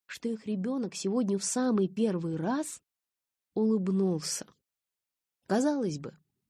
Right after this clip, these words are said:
что такого? Крошечное существо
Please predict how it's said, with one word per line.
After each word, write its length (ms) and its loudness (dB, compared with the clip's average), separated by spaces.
что 400 -2
такого? 680 -2
Крошечное 840 -2
существо 760 -6